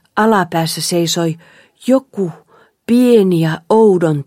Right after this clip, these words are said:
tumma, joka näytti Leikkinallelta, mutta ei samanlaiselta kuin Uppis itse.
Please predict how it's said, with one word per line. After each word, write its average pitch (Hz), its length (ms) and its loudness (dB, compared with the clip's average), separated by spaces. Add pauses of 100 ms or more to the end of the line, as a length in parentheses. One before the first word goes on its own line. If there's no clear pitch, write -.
tumma, 185 360 0
joka 160 320 -4
näytti 196 680 -4
Leikkinallelta, 165 840 -2
mutta 165 300 -8 (640)
ei 190 380 0
samanlaiselta 147 880 -4
kuin 160 240 -8 (100)
Uppis 202 420 -8
itse. - 480 -12